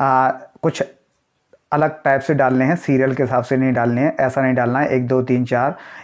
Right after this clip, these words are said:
एक एक दो दो, यानी आपको स्ट्रॉन्ग पासवर्ड जो है यहाँ चूज़ करना है। तो जैसे मान के चलिए मैंने, आ, इसका पासवर्ड, आ,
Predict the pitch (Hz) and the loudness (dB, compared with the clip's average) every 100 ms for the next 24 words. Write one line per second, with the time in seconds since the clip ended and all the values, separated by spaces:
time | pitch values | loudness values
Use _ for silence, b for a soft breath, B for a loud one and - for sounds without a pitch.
0 | - 143 131 139 139 123 127 123 143 - | -2 -2 2 0 0 0 0 2 0 -2
1 | - - 135 131 165 - 123 120 - 151 | -8 -2 0 0 0 0 0 0 -2 -2
2 | 170 - 131 - 143 143 165 175 120 110 | -2 -2 -6 -2 0 2 0 0 -2 0
3 | 127 120 117 120 196 - 127 120 170 175 | -2 0 0 0 -2 -4 -4 -2 -2 0
4 | 127 120 127 113 117 131 214 B B - | 0 0 -2 -2 -2 -2 -6 B B -6
5 | 135 127 131 147 - 131 127 131 123 127 | -2 0 0 0 0 0 2 0 0 2
6 | 131 143 127 131 139 175 B B - 131 | 2 2 2 2 2 0 B B -4 0
7 | 131 127 - 131 123 127 123 131 135 135 | 2 0 0 -2 2 2 2 0 2 2